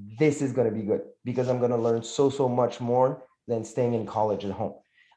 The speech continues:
Um, so yeah, understanding quite quickly how to respect other cultures was a big thing for me, and I, and I, uh, I was happy about, um, this ability, and this was what sparked my decision to,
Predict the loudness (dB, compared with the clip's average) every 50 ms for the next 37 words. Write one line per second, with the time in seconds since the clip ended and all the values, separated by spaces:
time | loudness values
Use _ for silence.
0 | _ _ -6 -4 -4 -2 -4 -4 -4 -4 -4 -6 -8 -10 -12 -16 -2 2 4 6
1 | 6 6 4 2 0 2 2 2 2 2 2 0 0 -2 0 0 0 0 0 -2
2 | -2 0 0 -2 -2 0 -4 -6 -4 -2 -4 -4 -4 -4 -8 -8 -6 -6 -6 -6
3 | -8 -2 2 2 2 2 0 -8 -16 -20 _ _ _ _ _ _ _ _ _ 0
4 | 2 2 2 0 0 0 0 0 0 0 -2 -4 -6 -4 -2 -2 -2 -2 -2 -8
5 | -12 -18 -20 _ _ -10 -10 -2 0 -2 -2 0 -4 -6 -6 -6 -6 -6 -4 -2
6 | 0 0 0 0 -2 -2 -2 -2 -4 -4 -6 -8 -6 -6 -4 -4 -4 -4 -4 -6
7 | -10 -12 -14 -20 _ _ _ -6 -6 -6 -4 -4 -4 -4 -4 -4 -2 -2 -2 -2
8 | -6 -6 -4 -2 -2 -2 -4 -8 -14 -18 -20 _ _ _ _ _ _ _ _ -20
9 | -20 -18 -8 -6 -6 -4 -4 -4 0 4 4 4 4 4 2 2 2 4 2 0
10 | 0 -2 -4 0 2 2 2 2 -2 -8 -14 -20 _ _ _ _ _ _ 0 0
11 | 0 0 0 -6 -12 -14 -16 0 4 4 6 6 4 0 -4 -4 -2 0 2 2
12 | 0 0 -2 -4 -6 -4 -2 -2 -2 0 -2 -4 -4 -4 -6 -6 -6